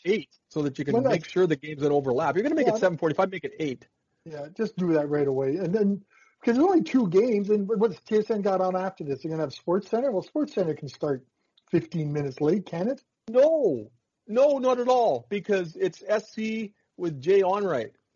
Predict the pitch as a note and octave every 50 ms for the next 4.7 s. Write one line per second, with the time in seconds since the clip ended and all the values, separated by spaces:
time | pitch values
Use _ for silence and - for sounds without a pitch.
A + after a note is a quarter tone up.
0 | _ - E3 E3 E3 E3+ E3 D#3+ D#3 D3+ D#3 D#3+ - _ - - A3+ A#3+ A#3 G3+
1 | A3+ A3+ A3 G3+ F#3 E3+ E3+ F3 F3+ _ _ _ _ - F#3 F#3+ F#3+ - - E3+
2 | E3+ E3+ E3+ D#3+ D3+ C#3+ C#3 - D#3 C#3+ C#3 B2 - - - D3+ C#3+ C#3 C#3 C#3
3 | - _ _ _ - - D3 C#3+ C#3 B2+ B2+ B2+ F3 F#3 F3 D#3 E3+ D#3 C#3 C#3+
4 | C#3 C3+ B2+ B2 - - B2 A2+ A2 F#2+ - - -